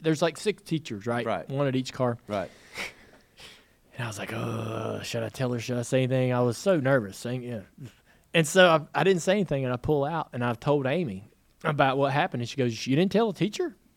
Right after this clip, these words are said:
Speaker 1: that you hit it accidentally?" And I was like, I didn't know if she heard it. I didn't know if they were like, "Man, what's up with this jerk?" <laughs> And so I didn't say anything. She goes, "You should have said something."
Speaker 2: Yeah, you should have said something.
Speaker 1: Really?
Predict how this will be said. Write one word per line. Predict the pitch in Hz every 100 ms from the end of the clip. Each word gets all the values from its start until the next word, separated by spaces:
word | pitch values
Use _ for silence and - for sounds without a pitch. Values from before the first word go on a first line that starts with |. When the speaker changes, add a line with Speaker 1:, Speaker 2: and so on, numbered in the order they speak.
| _
Speaker 1:
that | 135 135
you | 156 143 135
hit | 127 165
it | 175
accidentally?" | 196 196 170 170 269 320
And | 160
I |
was | 139
like, | 139 117 _ -
I | - 240
didn't | 220
know | 214
if | 226
she | 165 190
heard | 143 214 214
it. | 139
I | 131 170
didn't | 196
know | 190
if | 180
they | 180 175
were | 160 156
like, | 139 123 - _
"Man, | 123 156 120 95 95
what's | 123 180
up | 175
with | 117
this | 98
jerk?" | 120 113 - -
<laughs> | _ - - - - - - -
And | 131
so | 139 131
I | 131
didn't | 139
say | 127 147
anything. | 143 123
She | 113
goes, | 127 127
"You | 160
should | - 370
have | -
said | 403 415
something." | 240 160 101 101 98
Speaker 2:
Yeah, | 104 101
you | 95
should | - 87
have |
said | - 80
something. | -
Speaker 1:
Really? | 185 403 403